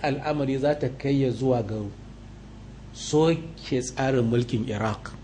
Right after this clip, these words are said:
Kuna ji na sosai? Da rubuta wani sabo wanda Irakawa za su rubuta a kan asasin maslahohin Irakawa, ba rabe-raben basasa da su Paul Bremer suka rubuta ba.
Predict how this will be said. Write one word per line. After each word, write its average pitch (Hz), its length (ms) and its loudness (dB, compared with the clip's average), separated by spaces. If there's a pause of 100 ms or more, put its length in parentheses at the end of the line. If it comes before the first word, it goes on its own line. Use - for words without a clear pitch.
Kuna 170 220 8
ji 170 140 6
na 160 100 8
sosai? 147 380 4 (680)
Da 123 60 4
rubuta 147 400 6
wani 131 220 4
sabo 139 400 4
wanda 147 240 4
Irakawa 156 840 2
za 165 160 4
su 131 160 -2
rubuta 117 420 -2 (800)
a 123 120 0 (100)
kan 185 360 2 (120)
asasin 147 480 0
maslahohin 139 840 0
Irakawa, 139 720 2 (800)
ba 135 380 6
rabe-raben 170 760 6 (100)
basasa 135 680 2 (560)
da 131 140 0
su 160 180 4
Paul 180 180 6
Bremer 151 380 4
suka 139 200 -2
rubuta 123 380 0
ba. 107 180 -8